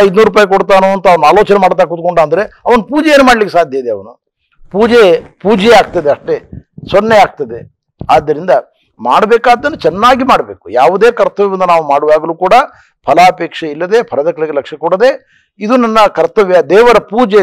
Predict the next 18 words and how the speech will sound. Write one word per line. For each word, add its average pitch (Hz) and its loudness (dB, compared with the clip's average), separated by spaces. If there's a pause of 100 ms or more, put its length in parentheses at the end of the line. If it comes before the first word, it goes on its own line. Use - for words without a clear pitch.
(100)
ದೇವರು 233 4
ಇದನ್ನು 202 0
ಮಾಡ್ಲಿಕ್ಕೆ 202 2
ನನಗೊಂದು 185 0
ಅವಕಾಶ 214 0
ಕೊಟ್ಟಿದ್ದಾನೆ 185 -4
ಅನ್ನೋ 175 -4 (100)
ಮನೋಭಾವದಿಂದ 170 -2 (480)
ನಾವು 160 0 (100)
ಕರ್ಮವನ್ನು 151 -6
ಮಾಡತಕ್ಕಂಥದ್ದು 127 -10
ಕರ್ತವ್ಯವೇ 208 -2
ಹೊರತು, 117 -10 (540)
ಇದನ್ನು 233 2
ಕೃಷ್ಣ - -6
ಹೇಳಿದ್ದಾನೆ 139 -4
ಹೊರತು, 117 -10 (180)
ಫಲವನ್ನ 196 0